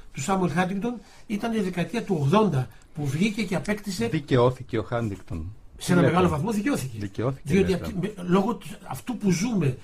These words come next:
Speaker 1: με τους Ισλαμιστές, όχι το Ισλάμ, με τους Ισλαμιστές, ε,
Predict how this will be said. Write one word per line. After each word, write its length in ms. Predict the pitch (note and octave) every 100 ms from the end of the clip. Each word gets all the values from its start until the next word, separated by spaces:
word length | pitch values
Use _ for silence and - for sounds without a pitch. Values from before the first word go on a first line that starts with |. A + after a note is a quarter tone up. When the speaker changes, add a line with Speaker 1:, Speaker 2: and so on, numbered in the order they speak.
| - -
Speaker 1:
με 120 | E3
τους 200 | C#3+ D#3
Ισλαμιστές, 680 | D3 D#3 D3+ C#3 - F#3 F#3+ -
όχι 200 | E3+ C#3
το 120 | -
Ισλάμ, 380 | C#3+ C3 D3+ G3+ A3 -
με 80 | C#3
τους 160 | B2
Ισλαμιστές, 600 | B2 C3 A#2 - A#3 - - - - - - -
ε, 340 | E3 D#3+ E3